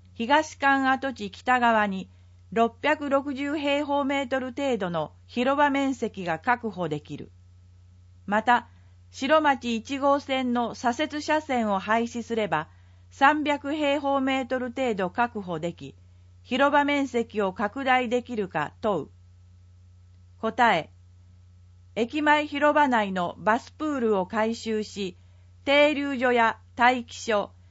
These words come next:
バス運行の見直しが必要になる。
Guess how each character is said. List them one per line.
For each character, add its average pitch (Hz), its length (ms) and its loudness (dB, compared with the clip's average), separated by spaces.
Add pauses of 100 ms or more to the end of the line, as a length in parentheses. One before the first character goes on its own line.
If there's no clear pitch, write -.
(320)
バ 302 180 2
ス 269 160 -6
運 277 360 -2
行 294 260 2
の 277 140 0
見 254 140 -2
直 269 280 2
し 269 180 -10
が 247 160 0
必 - 320 -10
要 254 240 0
に 226 160 -2
な 202 160 -2
る。 147 120 -10